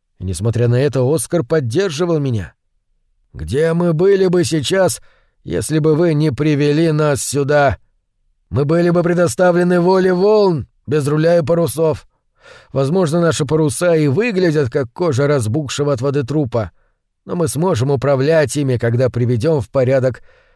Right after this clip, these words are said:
когда приведём в порядок мачты».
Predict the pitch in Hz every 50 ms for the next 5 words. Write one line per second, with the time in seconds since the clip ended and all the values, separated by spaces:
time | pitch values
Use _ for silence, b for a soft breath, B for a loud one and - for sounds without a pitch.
0 | b b b b b - 120 120 127 139 156 147 - 127 143 147 143 135 143 175
1 | 156 131 - - 131 139 139 135 131 143 113 131 135 139 139 127 113 - - -
2 | - - -